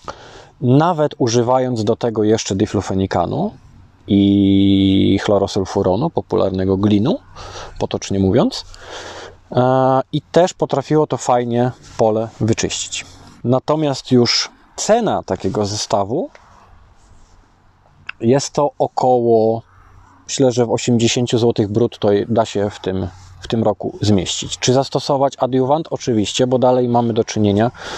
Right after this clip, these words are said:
z substancjami, e, doglebowymi. Częściowo będą chwasty brane od, przez korzeń. Podobnie, tak jak wspominałem, chlorotoluron dawka około tysiąc gram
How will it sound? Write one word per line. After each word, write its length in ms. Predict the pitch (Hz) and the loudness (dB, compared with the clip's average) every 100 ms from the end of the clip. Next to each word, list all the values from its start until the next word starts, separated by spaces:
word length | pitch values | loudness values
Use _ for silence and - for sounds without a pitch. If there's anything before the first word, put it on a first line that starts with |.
| - - | -8 -2
z 320 | 107 123 127 | 2 2 0
substancjami, 840 | 123 - 113 104 101 92 101 160 - - - - - | -4 -4 -6 -2 0 0 0 -2 -4 -16 -18 -18 -8
e, 200 | 139 120 | 0 2
doglebowymi. 640 | 123 127 135 127 113 92 - - - - - | 2 2 2 2 0 -4 -6 -16 -20 -20 -6
Częściowo 600 | - 135 - 139 120 127 | -2 -2 0 0 2 0
będą 440 | 123 120 117 117 120 | 0 0 0 -2 -6
chwasty 440 | - 123 - 123 | -4 -4 -2 -4
brane 440 | 110 107 107 110 - - | 0 0 2 0 0 0
od, 340 | 110 - - - - - - | 0 -4 -18 -20 -20 -20 -18
przez 200 | - 151 | -4 -4
korzeń. 280 | - 90 - - _ - - - - - - - - - - - - - - | -2 -4 -6 -14 _ -20 -20 -20 -20 -20 -20 -20 -16 -14 -12 -12 -14 -18 2
Podobnie, 560 | 175 175 143 139 135 - | 4 6 4 0 0 -2
tak 140 | 143 | -2
jak 120 | 135 127 | -2 -4
wspominałem, 640 | - 123 117 101 92 90 - - - - | -2 0 2 2 2 -2 -12 -20 -20 -4
chlorotoluron 720 | - 160 156 139 135 117 107 | 2 4 4 2 0 0 2
dawka 400 | 107 110 - - - - - - - - - | 2 0 -2 -10 -10 -18 -20 -20 -20 -14 -2
około 640 | 139 - 151 147 127 107 98 - - - - - - - - - - - - | -2 0 2 2 4 2 0 -8 -20 -20 -20 -20 -20 -20 -20 -20 -20 -12 -2
tysiąc 360 | 139 123 110 | 0 0 -2
gram 340 | 107 107 101 | 0 0 0